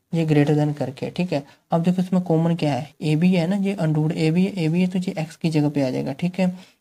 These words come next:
किसकी जगह पे आ जाएगा, एक्स की जगह पे आ जाएगा। तो ये एक्स पहले मैं फार्मूला ही लिख देता हूँ, ठीक है, पूरा का पूरा। तो आपने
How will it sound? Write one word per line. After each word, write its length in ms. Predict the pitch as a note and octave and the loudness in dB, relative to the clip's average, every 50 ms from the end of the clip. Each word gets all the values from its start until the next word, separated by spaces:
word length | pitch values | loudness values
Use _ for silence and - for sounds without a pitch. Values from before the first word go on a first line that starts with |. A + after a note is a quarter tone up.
| _ _ | _ _
किसकी 220 | E3+ D3+ D#3+ - E3 | -4 -2 -2 -2 -4
जगह 200 | E3 D#3+ E3 D#3 | -2 -2 -4 -2
पे 120 | D#3+ D#3+ | -2 0
आ 60 | D3+ | 0
जाएगा, 300 | D3 D#3+ E3 F#3+ G#3+ A3 - - _ _ _ _ - | 0 0 0 0 -2 -4 -6 -10 _ _ _ _ -6
एक्स 200 | D#3+ D#3+ - - | -6 -6 -6 -8
की 140 | - E3+ D#3 | -6 -4 -2
जगह 220 | D#3 C#3+ C#3+ C#3+ | 0 0 0 0
पे 120 | C#3 C#3 C3 | 0 -2 -2
आ 80 | B2+ C3 | -2 -2
जाएगा। 220 | C3 C#3 C#3+ C#3+ | -4 -4 -4 -4
तो 160 | D3+ - D3+ | -2 -2 -2
ये 160 | D3 D#3 D#3 D#3+ D#3 D#3 | 0 0 0 -2 -2 -2
एक्स 300 | C#3+ D#3+ E3+ - - - | -4 -4 -4 -6 -8 -10
पहले 500 | G#3+ F#3 - _ _ _ _ - D#3+ E3 | -10 -10 -10 _ _ _ _ 0 2 4
मैं 120 | E3+ F3 F3+ | 4 2 2
फार्मूला 420 | F3+ D#3+ D3 D3 D3 D3+ D#3+ E3 | 4 2 2 2 2 2 0 0
ही 120 | E3 F3 F3 | 0 0 0
लिख 200 | D#3+ D3 - D3 | 0 -2 -4 -4
देता 280 | C#3+ C#3 C#3 - C#3+ | -6 -6 -6 -6 -6
हूँ, 80 | C#3 C#3 | -6 -4
ठीक 240 | - F#3+ G3 F3+ F#3+ | -4 -6 -6 -4 -4
है, 120 | F3+ F3+ | -4 -4
पूरा 220 | F#3 D#3+ D#3+ D#3+ D#3+ | -4 -4 -4 -2 -2
का 120 | D#3 D3+ | -4 -4
पूरा। 300 | D#3 D#3 D3+ D#3+ F3+ G3+ G3 G3 - - _ _ _ | -4 -4 -2 -2 -2 -2 -4 -8 -18 -20 _ _ _
तो 80 | - E3+ | -4 -2
आपने 360 | D3 C#3+ D3+ D3 - E3+ E3+ | 0 0 0 0 0 -2 -4